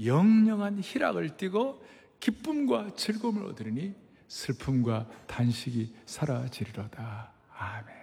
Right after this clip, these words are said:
"영원한 희락을 띠고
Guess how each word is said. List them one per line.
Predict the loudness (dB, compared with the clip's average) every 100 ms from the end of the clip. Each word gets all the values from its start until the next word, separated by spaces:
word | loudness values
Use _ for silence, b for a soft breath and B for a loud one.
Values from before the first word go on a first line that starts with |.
| -20 -20 -20 _ _ _ _ -4 -4 -6 -20 _ _ _ _ _ _ _ _ _ _ _ _ _ _ _ _ _ _ _ _ b b b b
"영원한 | 12 12 12 12 12 12 12 12 12 12 12 12 12
희락을 | 12 12 12 12 6
띠고 | 4 6 8 10 10 10 6 0